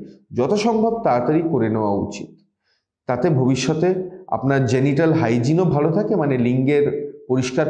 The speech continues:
পরিচ্ছন্নতা নিয়েও কোনো সমস্যা থাকে না, ভবিষ্যতে লিঙ্গের ক্যান্সার থেকে আপনি মুক্তি পেতে পারেন।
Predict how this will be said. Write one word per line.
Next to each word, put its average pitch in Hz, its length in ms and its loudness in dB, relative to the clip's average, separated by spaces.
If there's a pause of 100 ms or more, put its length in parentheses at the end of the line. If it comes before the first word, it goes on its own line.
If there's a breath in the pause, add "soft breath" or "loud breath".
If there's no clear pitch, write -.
পরিচ্ছন্নতা 165 600 0
নিয়েও 175 180 2
কোনো 190 200 0
সমস্যা 180 460 -2
থাকে 226 240 -2
না, 175 240 -6 (320 loud breath)
ভবিষ্যতে 147 440 0
লিঙ্গের 139 440 2
ক্যান্সার 151 440 -2
থেকে 180 200 0
আপনি 156 240 0
মুক্তি 120 340 -2
পেতে - 220 -6
পারেন। - 300 -12